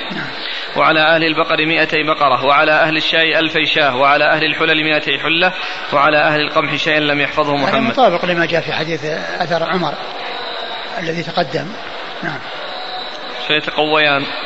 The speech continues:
Speaker 1: لا، أقول هو، هو ضعيف، يعني، بس كل منهما غير ثابت.
Speaker 2: إخوان يذكرون الشيخ حسنه.
Speaker 1: حسن إيش؟
Speaker 2: الأول.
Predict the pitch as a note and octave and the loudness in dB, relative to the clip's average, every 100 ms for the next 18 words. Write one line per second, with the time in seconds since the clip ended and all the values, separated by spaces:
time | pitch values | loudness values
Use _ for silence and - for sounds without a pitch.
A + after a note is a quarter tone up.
0 | - - - - - A3+ A3 - - - | -8 -10 -10 -12 -2 0 0 -4 -10 -10
1 | - - - - F3 G3+ G#3+ G3+ G#3+ F3+ | -12 -12 -10 -6 -2 -2 0 0 2 2
2 | D3+ - - C#3+ - D#3+ - - - - | 0 -6 -10 -10 -10 -10 -10 -10 -10 -10
3 | - A3 A3+ G3 F#3+ F3 D#3 D3 C#3 - | -4 -2 0 0 0 -2 -2 -4 -6 -12
4 | - - - - - - - - - - | -12 -10 -10 -10 -10 -10 -10 -10 -10 -10
5 | - - - - C#3 D3 D3 D3 D#3 D3+ | -10 -10 -10 -6 0 0 0 -2 -2 -2
6 | D3 - D3+ - D3 - C3+ C#3 - - | -2 -2 -2 -2 -4 -2 -2 -2 -6 -10
7 | - - - - - F#3 F3 E3 C#3 - | -10 -10 -10 -8 -8 -8 -6 -8 -8 -8
8 | - - - - - - - - - D#3+ | -10 -10 -10 -10 -10 -10 -10 -6 -2 0
9 | C#3+ C#3 | 2 0